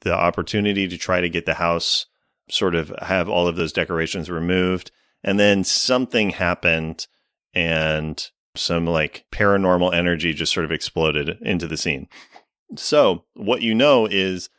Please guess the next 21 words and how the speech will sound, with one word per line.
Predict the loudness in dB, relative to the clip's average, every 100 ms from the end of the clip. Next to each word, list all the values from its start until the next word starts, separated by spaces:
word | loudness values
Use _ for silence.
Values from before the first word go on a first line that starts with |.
| _ -4
the | -2 2
victims | 0 2 2 2 2 -2
in | -2
this | -4 -2
case | -2 -2 -2 -6
are, | 0 2 2 0 -4 _ _ _ 0
or | 2 2
the, | 2 -2
the | 0 -2
people | 0 2 4
most | 4 4
in | 0
danger | 2 2 2 -2
at | -4
the | -4
least, | -2 -2 -4
would | -4 0
be | 0
the | 0
cleanup | 0 2 2 0 -6
crew | -4 0 2 2